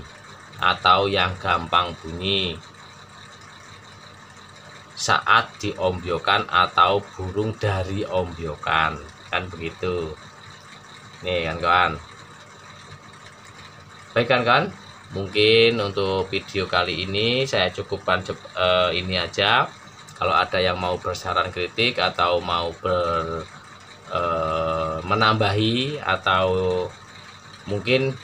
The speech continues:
kalau ada yang mengoreksi, silahkan. Barangkali yang saya sampaikan ini salah, saya ucapkan terima kasih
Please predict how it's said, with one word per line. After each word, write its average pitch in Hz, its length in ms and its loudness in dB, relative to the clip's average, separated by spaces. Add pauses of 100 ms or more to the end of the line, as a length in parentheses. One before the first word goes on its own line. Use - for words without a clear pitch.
(340)
kalau 101 220 4
ada 101 240 2
yang 95 400 0 (680)
mengoreksi, 120 600 4
silahkan. 123 680 2 (280)
Barangkali 95 480 2
yang 95 80 2
saya 95 160 -2
sampaikan 92 560 -2
ini 92 80 -4
salah, 92 480 4 (1120)
saya 104 720 6 (2500)
ucapkan 104 560 2
terima 104 320 4
kasih 104 400 0